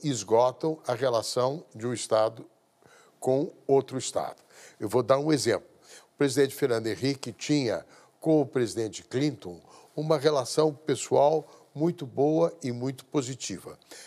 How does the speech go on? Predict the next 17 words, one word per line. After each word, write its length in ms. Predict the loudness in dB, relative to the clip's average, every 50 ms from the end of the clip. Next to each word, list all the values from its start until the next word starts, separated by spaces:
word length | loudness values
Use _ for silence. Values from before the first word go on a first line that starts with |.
| -20 _ -6
Nunca 400 | 0 0 0 0 2 0 0 0
teve 560 | 0 0 2 4 4 4 2 0 -6 -8 -6 -6
o 120 | -4 -4 -4
mesmo 440 | 0 2 4 4 4 2 -2 -12 -16
tipo 440 | -14 -10 -6 -6 -6 -6 -6 -8
de 140 | -6 -4 -4
relacionamento 960 | -4 -2 0 0 0 0 -2 -2 -2 -2 -2 -2 -2 -2 -2 -2 -4 -8 -14 -14 -14 -20 -20 -20 -20 _ -2
com 300 | 2 2 4 6 4 4
o 40 | 2
presidente 580 | 2 -2 -2 -2 -2 0 0 0 0 -2 -8
Bush, 500 | -10 -4 -2 -2 -2 -2 -6 -12 -14 -16 _ _ -20 -20 -20 -10 -2
o 100 | -2 -2
que 180 | 0 0 0 2
não 180 | 4 4 4
impediu 680 | 4 2 0 0 -2 -4 -2 2 4 4 4 4 2 -4 -12 -20 -20 -20 -16 _ -4
a 100 | -4 -4
continuidade 1120 | -2 -2 -4 -4 -4 -4 -6 -4 -4 -4 0 2 2 4 4 2 0 0 -2 -4 -4 -6